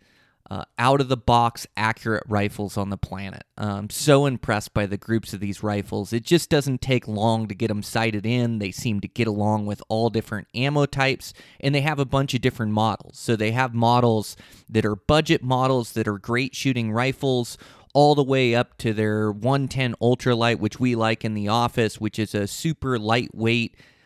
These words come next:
synthetic stock rifle. And those synthetic stocks are really nice as they don't warp or bend or bow. They also seem to hide scratches or dings really well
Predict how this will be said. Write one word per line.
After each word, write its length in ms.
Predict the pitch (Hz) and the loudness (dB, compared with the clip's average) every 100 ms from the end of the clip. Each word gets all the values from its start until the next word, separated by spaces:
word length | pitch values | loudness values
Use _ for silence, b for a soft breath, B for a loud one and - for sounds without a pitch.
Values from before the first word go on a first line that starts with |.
| _ | _
synthetic 640 | - 113 104 131 127 - | -2 -2 2 2 2 -2
stock 460 | - - 107 113 104 | -4 0 0 -2 -2
rifle. 480 | 101 107 - 107 | -2 -2 -2 -2
And 100 | 104 | 0
those 160 | 117 113 | 0 -2
synthetic 540 | - 139 131 156 175 | -2 -4 -4 -4 -4
stocks 480 | - - 113 123 - | -4 2 2 2 -2
are 100 | 107 | -4
really 260 | 104 107 104 | -2 -2 -2
nice 460 | 101 107 107 - - b b - | -2 -2 -4 -8 -16 b b -8
as 140 | 120 | -4
they 140 | 110 117 | 0 0
don't 340 | - 135 135 | 2 2 0
warp 540 | 104 101 120 131 - 110 | -6 2 4 4 2 -6
or 100 | 101 | -4
bend 400 | - 120 120 110 | -2 0 0 -2
or 60 | |
bow. 520 | 98 131 123 120 120 - - _ _ _ _ - - | 0 2 4 4 2 0 -12 _ _ _ _ -20 -6
They 180 | 131 127 | -2 0
also 460 | 117 123 - 120 | 0 -2 0 -2
seem 240 | 113 123 117 | 0 -4 -4
to 100 | 104 | -4
hide 400 | 110 113 110 101 | -4 -2 -4 -6
scratches 580 | - 120 117 - 117 98 | -6 -2 0 0 -4 -4
or 120 | 104 | -6
dings 420 | 90 139 139 120 | 0 0 0 -2
really 260 | 127 127 123 | -2 0 0
well 440 | 120 120 120 113 | 2 2 2 0